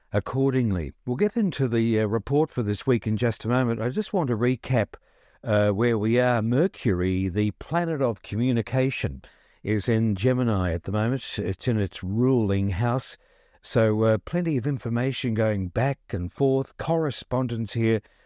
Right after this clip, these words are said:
with you Geminis. I'll be telling you more about this for not too much longer. It's only over the next two weeks. Venus, the luxury planet,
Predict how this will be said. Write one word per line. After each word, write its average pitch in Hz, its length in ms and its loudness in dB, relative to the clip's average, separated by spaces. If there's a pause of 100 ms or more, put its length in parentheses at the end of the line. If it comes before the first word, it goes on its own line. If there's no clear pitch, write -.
(120)
with 98 160 -2
you 110 160 2
Geminis. 117 640 2
I'll 110 120 2
be 101 80 0
telling 120 320 0
you 98 100 2
more 107 220 2
about 95 260 2
this - 420 -4
for 131 80 -8
not 170 200 -4
too 127 160 0
much 104 260 -2
longer. 117 300 0
It's 95 120 -6
only 107 300 0 (420)
over 98 220 2
the 95 380 2
next - 420 -2 (140)
two 107 240 2
weeks. 113 360 0 (680)
Venus, 185 1160 0
the 113 260 0
luxury 180 880 0
planet, 175 560 0